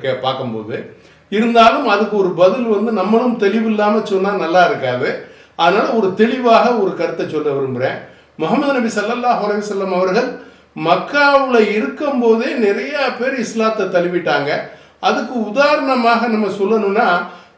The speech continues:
பிலால் ரலியல்லாஹு அன்ஹு அவங்க வந்து இஸ்லாத்தை தழுவுனாங்கங்கிறதுக்காக அவங்கள அடிமையாக வச்சிருந்த அந்த முதலாளி அவங்கள அடிச்சு துன்பப்புறுத்தி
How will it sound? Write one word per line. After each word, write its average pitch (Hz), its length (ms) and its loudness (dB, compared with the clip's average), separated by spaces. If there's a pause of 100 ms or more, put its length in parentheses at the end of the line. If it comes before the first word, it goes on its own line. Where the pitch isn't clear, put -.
(120)
பிலால் 254 400 4
ரலியல்லாஹு 214 580 2
அன்ஹு 190 140 0
அவங்க 180 400 2
வந்து 175 640 2 (200)
இஸ்லாத்தை 254 580 2
தழுவுனாங்கங்கிறதுக்காக 233 1600 2 (480)
அவங்கள 208 440 4
அடிமையாக 220 800 4
வச்சிருந்த 196 560 0
அந்த 185 160 0
முதலாளி 165 880 2 (300)
அவங்கள 214 360 4 (160)
அடிச்சு 240 460 0
துன்பப்புறுத்தி 226 1000 -2